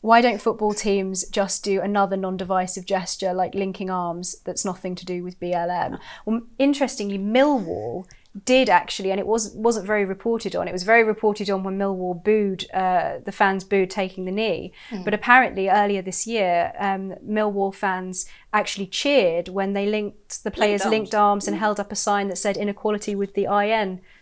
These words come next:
Speaker 1: slashed out. So
Speaker 2: Yeah.
Speaker 1: it's quite clear that the fans are not booing because they're some racist troglodytes. They're booing because they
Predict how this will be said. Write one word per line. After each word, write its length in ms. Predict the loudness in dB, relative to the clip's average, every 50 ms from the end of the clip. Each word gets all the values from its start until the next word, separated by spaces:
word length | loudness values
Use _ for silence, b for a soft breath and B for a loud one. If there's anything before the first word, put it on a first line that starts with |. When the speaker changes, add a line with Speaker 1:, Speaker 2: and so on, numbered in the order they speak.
| b
Speaker 1:
slashed 400 | b 0 0 0 -2 -2 -4 -2
out. 320 | 0 0 0 0 0 0 2
So 280 | 4 6 6 6 4 2 -2
Speaker 2:
Yeah. 180 | -4 -4 -2 0
Speaker 1:
it's 160 | 2 2 2
quite 280 | 2 4 4 4 4 2
clear 280 | -2 -2 0 0 0
that 120 | -2 -4 -8
the 60 | -6
fans 320 | -2 0 0 0 0 0
are 40 | 0
not 180 | -2 -2 0 0
booing 200 | 0 -2 -2 -2
because 380 | -6 -8 -6 -4 -2 -2 -2
they're 380 | -2 -2 -2 -2 0 -2 -4 -4 b b b b _
some 300 | -4 -2 -2 -2 -2 0
racist 380 | 0 0 0 -2 -4 -4 -4
troglodytes. 600 | -2 -2 -2 -2 -2 -4 -4 -4 -4 -4 -6 -6
They're 140 | -4 -4 -2
booing 320 | 0 0 0 0 0 -2 -6
because 320 | -8 -8 -8 -8 -6 -4
they 220 | -4 -4 -4 -6